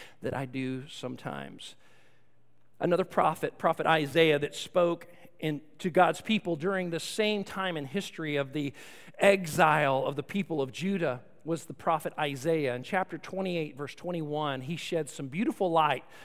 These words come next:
on this understanding of God's heart in this strange and alien work of God.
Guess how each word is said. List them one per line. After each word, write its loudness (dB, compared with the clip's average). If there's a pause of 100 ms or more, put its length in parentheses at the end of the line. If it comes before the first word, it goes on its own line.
(120)
on 2
this 0
understanding -2
of -10
God's 2
heart -4 (280)
in -2
this -6
strange -4
and -8
alien -2
work -2
of -10
God. 2